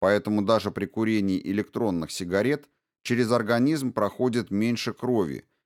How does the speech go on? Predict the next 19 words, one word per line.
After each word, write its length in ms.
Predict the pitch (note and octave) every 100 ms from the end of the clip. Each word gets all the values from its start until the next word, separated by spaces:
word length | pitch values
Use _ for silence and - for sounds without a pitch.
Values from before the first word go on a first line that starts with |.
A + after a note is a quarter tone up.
| -
и 100 | D#2+
снижается 640 | - F2+ F2 A2+ A2+ G2+
скорость 440 | F#2 - G2 G#2 F2
выздоровления 880 | F#2+ D#2+ F#2+ F#2 F#2+ A2+ A#2 A2+ G#2+
и 160 | D#2+
восстановления 840 | F2 F2 - F2+ F2 F2 G2 G#2+ F#2
после 380 | - E2 F#2
операции. 720 | F#2 - G#2+ F2 A#1 - - - _ _ _ _ _
Однако 440 | - D#2 G2 F#2+ G#2
та 200 | G#2+ F#2+
кровь, 380 | - G#2+ F2
которая 440 | - E2 G2 F2+ D2+
проходит, 640 | C#2+ D#2+ - C#3+ E2+ - _ _ _
несет 380 | - A2 - C#3
кислород, 580 | - B2 C3 C3 G2+ -
а 100 | -
не 120 | F2+ G2
угарный 500 | G#2 F#2+ D#2+ D#2 E2
газ, 400 | D#2 A#1+ -